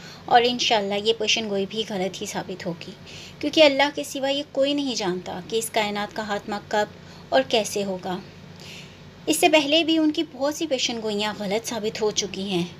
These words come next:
अब उन पर भी बात कर लेते हैं। हम ज़्यादा दूर नहीं जाते, बस दो हज़ार उन्नीस के लिए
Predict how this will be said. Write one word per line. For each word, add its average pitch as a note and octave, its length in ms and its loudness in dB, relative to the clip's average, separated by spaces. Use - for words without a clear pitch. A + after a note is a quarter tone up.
अब G#3 160 -4
उन G3+ 120 0
पर A3 140 2
भी A#3 160 2
बात G3 240 4
कर G3+ 160 -2
लेते F3+ 340 -2
हैं। F#3+ 200 -8
हम E4 120 10
ज़्यादा D4+ 240 8
दूर D#4 140 6
नहीं D#4 220 8
जाते, B3+ 400 4
बस C#4 240 -2
दो C4 120 12
हज़ार B3+ 440 4
उन्नीस B3+ 340 0
के B3+ 180 4
लिए G3+ 280 -2